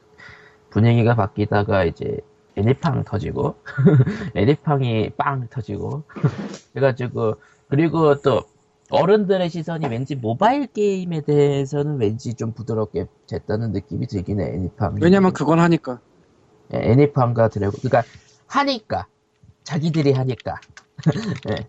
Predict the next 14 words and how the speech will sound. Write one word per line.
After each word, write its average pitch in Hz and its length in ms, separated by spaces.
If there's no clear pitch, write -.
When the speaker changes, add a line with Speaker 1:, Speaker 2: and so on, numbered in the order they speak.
Speaker 2:
작년에 185 840
그 143 400
대선 151 500
때 151 640
그 127 220
게임 202 340
쪽에 165 300
관련해서 127 800
그 117 120
질의응답 156 500
한 143 80
거 135 120
있잖아요. 131 560
Speaker 1:
예. 110 260